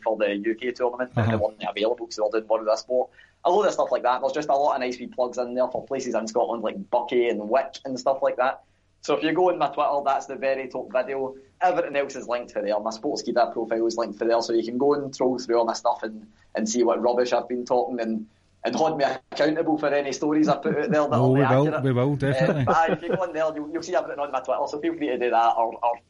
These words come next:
Speaker 1: obviously, uh, hopefully I'll be on here again, so if you, if you keep tuning in, you'll, you'll hopefully hear me again on this very show.
Speaker 2: Fantastic.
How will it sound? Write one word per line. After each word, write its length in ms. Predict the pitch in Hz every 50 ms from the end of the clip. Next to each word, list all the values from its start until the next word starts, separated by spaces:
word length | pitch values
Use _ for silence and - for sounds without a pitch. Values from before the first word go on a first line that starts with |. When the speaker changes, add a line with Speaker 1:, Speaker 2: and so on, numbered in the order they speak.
| _
Speaker 1:
obviously, 420 | 120 117 117 127 123 123 117 117 113
uh, 240 | 110 113 113 110 110 - _
hopefully 320 | - - 139 - - 120 120
I'll 80 | 120
be 80 | 120 123
on 120 | 123 123 -
here 180 | 120 131 120
again, 300 | 117 110 113 123 127 127 127
so 100 | - 131
if 60 | 127 139
you, 140 | 131 127 - - - - - - _ _
if 140 | - 151 147
you 60 | 151
keep 200 | 151 202 202 202
tuning 260 | - 180 175 156 147 143
in, 220 | 165 180 185 185
you'll, 240 | 165 160 151 147 -
you'll 140 | 156 151 156
hopefully 260 | 170 165 165 151 147
hear 140 | 165 160 151
me 80 | 151
again 400 | 143 143 151 160 175 180 185 185
on 180 | 156 131 147 143
this 160 | 143 135 -
very 220 | 139 151 151 147 127
show. 260 | 165 175 190 190 - - _ _ _ _ _ _ _ _ - - - - - - -
Speaker 2:
Fantastic. 840 | - - 120 131 147 123 - 113 117 - - 143 131 - - -